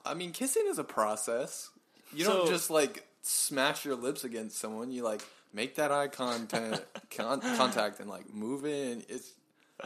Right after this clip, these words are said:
Speaker 1: it's a process.
Speaker 2: So
Speaker 1: I'm not defending myself
Speaker 2: you
Speaker 1: here. Just kiss her, okay?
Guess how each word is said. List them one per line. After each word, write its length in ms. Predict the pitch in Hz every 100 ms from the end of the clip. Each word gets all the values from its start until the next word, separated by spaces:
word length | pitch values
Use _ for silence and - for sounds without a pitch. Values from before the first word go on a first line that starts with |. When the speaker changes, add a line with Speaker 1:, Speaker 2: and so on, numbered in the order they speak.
| 190 - -
Speaker 1:
it's 80 |
a 60 | 262
process. 760 | 226 165 160 202 202 262 - - _ _ _ _ _ _ _ 190
Speaker 2:
So 460 | - 185 160 143 135
Speaker 1:
I'm 120 | 262
not 160 | 196 135
defending 380 | - 123 113
myself 440 | 110 110 - 110 120
Speaker 2:
you 240 | 185 170 156
Speaker 1:
here. 80 | 117
Just 240 | 220 -
kiss 240 | 180 160
her, 240 | 127 107 104
okay? 400 | - 143 151